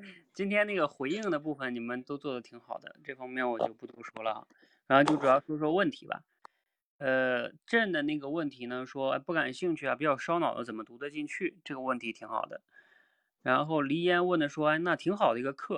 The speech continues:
哎，我确实做了评价。他说好在哪儿？这个也挺好的。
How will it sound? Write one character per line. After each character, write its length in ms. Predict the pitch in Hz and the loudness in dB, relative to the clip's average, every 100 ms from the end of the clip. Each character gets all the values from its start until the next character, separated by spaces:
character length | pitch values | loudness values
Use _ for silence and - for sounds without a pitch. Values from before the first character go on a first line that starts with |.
| - | -4
哎， 60 | |
我 100 | 123 | -4
确 160 | 120 190 | -2 -2
实 140 | 156 | -2
做 120 | 151 165 | -2 -2
了 60 | |
评 240 | 135 - 131 | -4 -8 -8
价。 180 | 160 - | -8 -8
他 100 | 143 | -6
说 120 | 143 | -6
好 180 | 156 107 | -4 -4
在 120 | 170 | -2
哪 100 | 165 | -2
儿？ 160 | - - - | -2 -6 -10
这 140 | - | -8
个 100 | 117 | -8
也 100 | 110 | -10
挺 120 | - - | -10 -6
好 180 | - | -6
的。 140 | - | -6